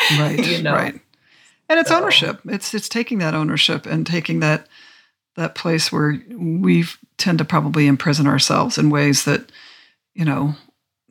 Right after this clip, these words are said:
Speaker 1: the fri-, finding that freedom, that self-freedom is, is very hard to do in this world today, especially. But when you say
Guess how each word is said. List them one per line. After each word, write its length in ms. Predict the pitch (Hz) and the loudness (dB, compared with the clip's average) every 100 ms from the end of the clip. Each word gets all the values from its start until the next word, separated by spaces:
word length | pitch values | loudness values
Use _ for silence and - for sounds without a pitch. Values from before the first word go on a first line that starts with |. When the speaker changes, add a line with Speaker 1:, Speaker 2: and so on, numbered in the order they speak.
| _ | _
Speaker 1:
the 220 | 254 - 170 151 | -12 -6 -6 -4
fri-, 260 | - 190 180 | 0 0 0
finding 320 | - 202 185 | -2 0 0
that 160 | 165 - | -2 -6
freedom, 540 | 165 165 160 147 143 _ - - | -4 -2 0 0 -2 _ -20 -8
that 200 | 160 - | -6 -4
self-freedom 800 | - - 160 - 160 156 90 - | -4 -2 -2 -2 -4 0 0 0
is, 400 | 165 170 - - | 0 0 0 0
is 160 | 180 - | -4 -6
very 300 | - 185 202 | -2 0 0
hard 240 | 156 120 | 0 -2
to 100 | - | -4
do 140 | - - | -8 -8
in 80 | - | -6
this 160 | - | -6
world 180 | - - | -4 -6
today, 220 | - - | -6 -4
especially. 440 | 156 - 151 - - | -4 -2 0 0 0
But 200 | 156 - - - - - - - | -4 -4 -12 -18 -20 -20 -20 0
when 140 | 214 | 4
you 80 | 269 | 4
say 480 | - 254 208 190 | 4 4 4 0